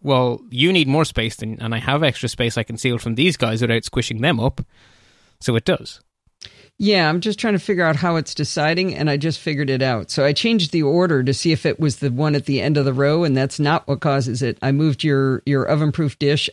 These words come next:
Speaker 2: out, uh, before the spoon.
Speaker 1: Mm-hmm.
Speaker 2: It's the amount of text you have.
Speaker 1: Yes, exactly. It's basically, that
Speaker 2: Even
Speaker 1: is the
Speaker 2: though
Speaker 1: biggest
Speaker 2: it's
Speaker 1: one.
Speaker 2: not,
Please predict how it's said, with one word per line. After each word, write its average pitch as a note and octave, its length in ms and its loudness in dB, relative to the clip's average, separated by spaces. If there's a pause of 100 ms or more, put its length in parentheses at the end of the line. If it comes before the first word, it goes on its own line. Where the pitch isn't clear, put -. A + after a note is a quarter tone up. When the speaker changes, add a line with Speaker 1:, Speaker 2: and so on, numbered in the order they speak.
Speaker 2:
out, C3+ 260 0 (180)
uh, A2+ 80 -2
before C#3+ 440 0
the C#3 120 0
spoon. D#3+ 440 2
Speaker 1:
Mm-hmm. G3+ 40 -8 (440)
Speaker 2:
It's - 220 0
the D#3+ 100 2
amount D3+ 240 4
of A#2+ 100 -2
text - 380 -2
you C#3 100 4
have. - 400 -4 (180)
Speaker 1:
Yes, E3 260 -6
exactly. C3+ 380 -2
It's A2+ 140 -8
basically, C#3+ 300 2
that - 60 4
Speaker 2:
Even - 60 4
Speaker 1:
is - 100 2
the F3 60 2
Speaker 2:
though E3+ 40 2
Speaker 1:
biggest D3+ 240 2
Speaker 2:
it's C#3+ 80 -4
Speaker 1:
one. E3+ 80 4
Speaker 2:
not, F3+ 260 0